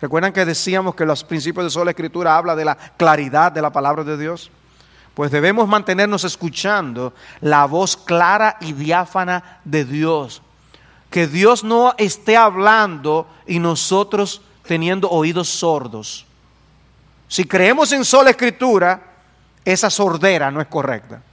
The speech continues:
Menospreciar la palabra no es correcta. Desoír la palabra no es correcto.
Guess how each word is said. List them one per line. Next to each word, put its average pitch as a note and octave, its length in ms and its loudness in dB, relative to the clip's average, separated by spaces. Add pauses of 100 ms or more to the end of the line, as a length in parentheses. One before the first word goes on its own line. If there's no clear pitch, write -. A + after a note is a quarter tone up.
(680)
Menospreciar G3 720 4
la A3+ 120 6
palabra G#3 380 2
no E3+ 100 -4
es D#3+ 60 -4
correcta. A#2+ 560 -8 (220)
Desoír G#3+ 520 4
la B3+ 160 8
palabra A3 680 6
no F3+ 160 0
es - 160 -4
correcto. D3 560 -4